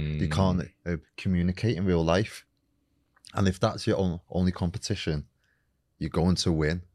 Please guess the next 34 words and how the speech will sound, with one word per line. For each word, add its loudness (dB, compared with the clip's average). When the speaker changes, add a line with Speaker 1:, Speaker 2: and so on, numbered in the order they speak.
Speaker 2:
because -2
y-, -6
you've -4
got 4
a -6
firm -2
handshake. -2
You -6
can 4
look 2
a 4
man 4
in, 0
in -6
the -2
eye -2
and -6
speak -6
to -4
him. -2
Speaker 1:
Mm. -6
Speaker 2:
You 0
can 0
lead 0
with -2
love. -2
You -6
can -2
be -2
compassionate. -2
You -10
can -4
be -2
confident. -4